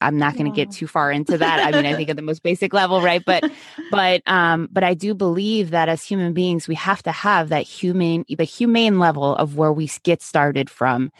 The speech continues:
Speaker 2: Yeah.
Speaker 1: And if we as humans continue to break each other down, we're gonna continue to see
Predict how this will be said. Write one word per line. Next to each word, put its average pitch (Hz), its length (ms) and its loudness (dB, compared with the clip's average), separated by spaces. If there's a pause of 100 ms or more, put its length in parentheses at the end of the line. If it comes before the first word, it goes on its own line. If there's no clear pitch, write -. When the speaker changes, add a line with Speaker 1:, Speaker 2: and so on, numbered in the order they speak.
(220)
Speaker 2:
Yeah. 240 160 -10
Speaker 1:
And 175 320 2
if 175 180 0
we 175 320 -2 (100)
as 175 200 0
humans 185 420 2
continue 180 420 0
to 170 80 2
break 156 280 0
each - 180 -2
other 156 280 0
down, 156 360 2
we're 156 120 0
gonna 180 200 2
continue 165 500 0
to 151 80 0
see 160 560 2